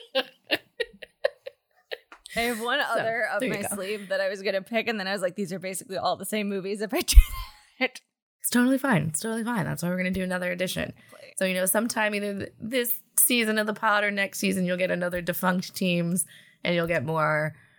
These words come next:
Speaker 2: hockey movies. And of course, we will link to all of these
Speaker 1: Mm-hmm.
Speaker 2: wonderful bits of entertainment.
Speaker 1: Absolutely.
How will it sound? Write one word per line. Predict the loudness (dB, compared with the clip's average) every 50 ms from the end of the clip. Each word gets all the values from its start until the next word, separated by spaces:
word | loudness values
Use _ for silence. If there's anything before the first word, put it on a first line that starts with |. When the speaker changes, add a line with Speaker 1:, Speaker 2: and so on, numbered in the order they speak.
| _ _ _ _ _ 0
Speaker 2:
hockey | 2 2 2 2 2 0
movies. | 0 0 0 0 -2 -2 -2 -2 -2 0
And | 0 2 2
of | 0 0 -4
course, | -6 -4 0 0 0 0 0 0 -2
we | 0 0 0 -2
will | -2 -2 -2 0 0
link | 0 0 0 -2 -6 -8 -6 -4
to | -2 0 0 -2 0 0
all | 0 2 2 2 0 -2
of | -2 -2
these | -2 0 0 0 0 -2 -4 -6 -8 -12 -18 _ _ -10
Speaker 1:
Mm-hmm. | -10 -8 -8 -10 -12 -8 -4 0 0
Speaker 2:
wonderful | 2 4 2 2 2 0 -2 -2 0 0 0 0 0
bits | 2 0 0 0 -2 -4 -8 -8 -8 -8 -6 -2
of | 0 2 2 2
entertainment. | 0 -2 -2 -2 -2 -2 -2 -2 -2 -4 -6 -6
Speaker 1:
Absolutely. | -8 -8 -10 -14 -20 -20 _ _ -20 -20 -18 -14 -14 -14 -14